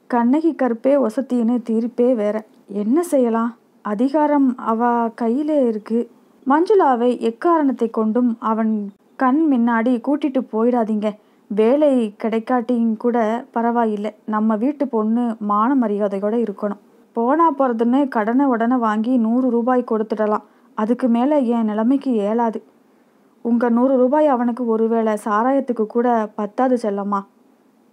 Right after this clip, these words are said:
அப்பளம் வித்து பொழைப்பு நடத்துறத நான் அதுக்கு மேல எங்கே போறது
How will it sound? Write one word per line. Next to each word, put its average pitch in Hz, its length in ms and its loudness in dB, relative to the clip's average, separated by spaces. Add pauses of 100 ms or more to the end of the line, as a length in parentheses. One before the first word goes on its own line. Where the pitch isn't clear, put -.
(240)
அப்பளம் 302 460 0
வித்து 269 300 0
பொழைப்பு 247 480 -2
நடத்துறத 247 640 -2
நான் 226 400 0
அதுக்கு 233 320 -4
மேல 240 300 0
எங்கே 233 280 0
போறது 240 460 -2